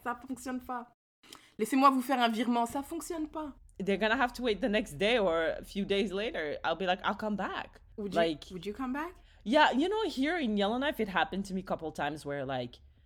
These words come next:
Speaker 2: for some reason, ma carte de crédit a dit, "You know what? I'm gonna embarrass you in front of everyone."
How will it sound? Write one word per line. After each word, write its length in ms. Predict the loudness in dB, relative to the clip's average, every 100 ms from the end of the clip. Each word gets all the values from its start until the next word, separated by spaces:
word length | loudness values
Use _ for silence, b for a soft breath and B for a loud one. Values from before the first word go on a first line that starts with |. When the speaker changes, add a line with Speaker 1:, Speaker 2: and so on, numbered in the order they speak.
| _
Speaker 2:
for 140 | -8 -4
some 220 | -4 -4
reason, 400 | -4 -4 -6 -8
ma 140 | -8 -8
carte 260 | -6 -8 -10
de 160 | -14 -12
crédit 320 | -10 -8 -6
a 80 | -6
dit, 140 | -8 -8
"You 80 | -6
know 120 | -4
what? 140 | -4 -4
I'm 120 | -6
gonna 180 | -8 -8
embarrass 600 | -8 -8 -6 -4 -6 -8
you 60 | -12
in 60 |
front 160 | -8 -8
of 80 | -8
everyone." 540 | -10 -10 -8 -6 -6